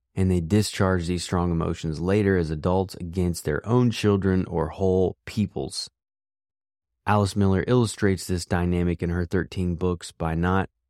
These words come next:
only her case histories, but also her numerous studies on the biographies of dictators and famous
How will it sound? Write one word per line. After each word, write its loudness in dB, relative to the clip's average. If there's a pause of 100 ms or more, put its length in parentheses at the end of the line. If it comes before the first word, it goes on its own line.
(360)
only 4
her -10
case -2
histories, -2
but -4
also 0
her -6
numerous 2
studies 0
on 0
the 0
biographies -2
of -12
dictators -2
and -6
famous 0